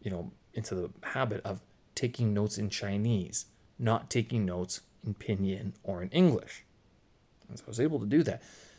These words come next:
because this weekend, sat down to do my homework, you know, writing out a couple sentences,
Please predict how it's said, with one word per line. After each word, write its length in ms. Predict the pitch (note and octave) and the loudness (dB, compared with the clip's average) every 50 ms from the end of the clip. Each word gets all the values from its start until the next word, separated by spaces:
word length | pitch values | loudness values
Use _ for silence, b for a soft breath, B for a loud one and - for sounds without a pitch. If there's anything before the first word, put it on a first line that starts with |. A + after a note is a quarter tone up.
| B B B | B B B
because 300 | - - - - G#2 F#2+ | -20 -14 -8 -6 -4 -4
this 160 | G2 F#2 - - | -4 -4 -4 -2
weekend, 560 | A2 C#3+ F#3 G3+ F#3 - G#2 - - - - - _ _ _ _ _ _ _ - _ _ _ _ _ _ _ _ _ _ _ _ _ _ _ - - | 2 4 4 4 4 2 0 -2 -4 -12 -20 -20 _ _ _ _ _ _ _ -20 _ _ _ _ _ _ _ _ _ _ _ _ _ _ _ -20 -14
sat 340 | - - - - C3+ F#3 F3 | -12 -8 -4 -2 -2 0 2
down 240 | - D3+ D3 D3 C3+ | 2 2 2 2 0
to 80 | B2 | 0
do 300 | A2+ G2 A#2+ A#2 A2 G#2 B B B B B B B B B _ | 0 2 2 2 2 0 B B B B B B B B B _
my 100 | - F2+ | -10 -10
homework, 500 | F2 - - F3 G3+ G3 B2 - - - - - B2 - - - | -6 4 6 8 8 8 6 2 -2 -6 -10 -12 -12 -12 -8 -8
you 60 | A2 | -8
know, 180 | - - - - | -6 -8 -10 -2
writing 320 | - G2+ G#2+ G#2 G2+ G2 F#2 | 2 2 2 4 2 2 2
out 100 | G2+ G#2 | 2 0
a 60 | G2 | 0
couple 260 | - - F#2 - F#2+ | 0 -2 -2 -2 -2
sentences, 600 | - - A#2+ A2 A#2 - A2 F2+ E2 - - | -2 0 0 0 0 -2 -4 -4 -6 -8 -10